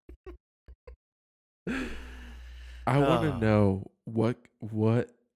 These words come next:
Speaker 1: kind of a check they cut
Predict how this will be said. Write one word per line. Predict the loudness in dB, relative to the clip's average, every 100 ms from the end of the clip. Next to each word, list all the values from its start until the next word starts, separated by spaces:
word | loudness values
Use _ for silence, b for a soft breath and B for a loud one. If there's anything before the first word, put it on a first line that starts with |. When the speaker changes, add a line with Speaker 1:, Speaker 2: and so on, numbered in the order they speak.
| _ _ _
Speaker 1:
kind | -4 -2 -2
of | -2 -2
a |
check | -6 -2 0 0 -2 -6
they | -2 -2
cut | -4 -2 -2 -2 -6